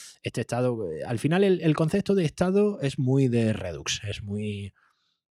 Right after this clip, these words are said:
Pero bueno, Redux, eh, se utiliza mucho con, eh, Redux se utiliza muchísimo con React, ¿vale? Bien, por otra parte, otra de las características de React,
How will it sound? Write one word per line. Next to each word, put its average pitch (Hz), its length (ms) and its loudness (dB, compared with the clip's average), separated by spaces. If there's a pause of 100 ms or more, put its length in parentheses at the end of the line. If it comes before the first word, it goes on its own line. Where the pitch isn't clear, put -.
(680)
Pero 135 160 2
bueno, 110 160 2
Redux, 151 440 2
eh, 113 280 0
se - 100 -2
utiliza 107 340 -4
mucho 90 300 -8
con, 76 460 -12 (600)
eh, 78 380 -10
Redux 135 400 0
se - 80 -2
utiliza 95 380 -4
muchísimo 80 480 -8
con 71 120 -14
React, - 380 -18
¿vale? 143 220 -6 (720)
Bien, 123 240 -2
por 175 160 6
otra 254 160 4
parte, 240 420 0
otra 202 260 -2
de 240 100 0
las 190 120 0
características 160 680 0
de 147 80 0
React, 151 440 -6